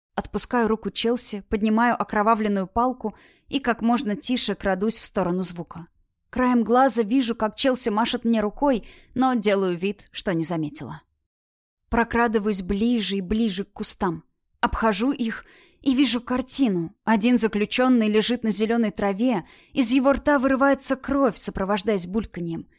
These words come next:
Рядом сидит парень, который был передо мной в очереди. Он копошится в рюкзаке жертвы. Понимаю, что это рюкзак жертвы, так как второй висит на его плечах. Надев второй рюкзак спереди,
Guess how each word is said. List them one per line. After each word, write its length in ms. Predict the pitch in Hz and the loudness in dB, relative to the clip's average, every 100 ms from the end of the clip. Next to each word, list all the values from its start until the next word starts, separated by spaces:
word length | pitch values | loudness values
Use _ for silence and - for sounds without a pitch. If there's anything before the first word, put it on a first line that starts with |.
| _ _ - | _ _ -4
Рядом 340 | 226 247 220 | 2 2 2
сидит 400 | 196 220 208 - | 0 0 -2 -2
парень, 380 | - 269 247 190 | 2 4 4 0
который 420 | - 226 247 233 | 0 0 2 2
был 240 | 208 254 240 | 2 0 0
передо 360 | - 202 208 | 0 0 2
мной 180 | 233 220 | 2 2
в 80 | 190 | 0
очереди. 480 | 233 - 175 - 160 - _ _ - | -2 -4 -8 -10 -12 -14 _ _ 0
Он 220 | 302 269 | 4 4
копошится 680 | 202 185 185 208 214 - 185 | 2 0 0 0 -2 -2 -2
в 60 | |
рюкзаке 440 | 190 190 202 196 175 | -2 0 -2 -2 -4
жертвы. 440 | 175 165 - 151 - _ _ _ | -4 -6 -10 -16 -16 _ _ _
Понимаю, 460 | - 254 240 247 269 | 2 4 4 4 2
что 180 | - 240 | 0 -2
это 300 | - 247 240 | -2 -2 0
рюкзак 360 | 233 196 233 | 0 0 0
жертвы, 500 | 180 233 277 214 208 - - - | 2 0 0 -4 -6 -8 -20 -2
так 200 | 247 240 | 0 0
как 200 | 220 - | -4 -4
второй 420 | - 202 202 233 | 0 2 4 2
висит 380 | 202 - 202 - | 2 0 0 0
на 100 | 196 | 0
его 160 | 190 170 | 0 -4
плечах. 520 | 170 - 170 - - _ _ _ - | -6 -8 -8 -10 -18 _ _ _ -2
Надев 320 | 262 247 302 | 0 2 0
второй 300 | - 247 262 | 4 4 4
рюкзак 340 | 233 196 240 - | 2 0 0 0
спереди, 500 | - 285 277 247 | 0 0 0 -2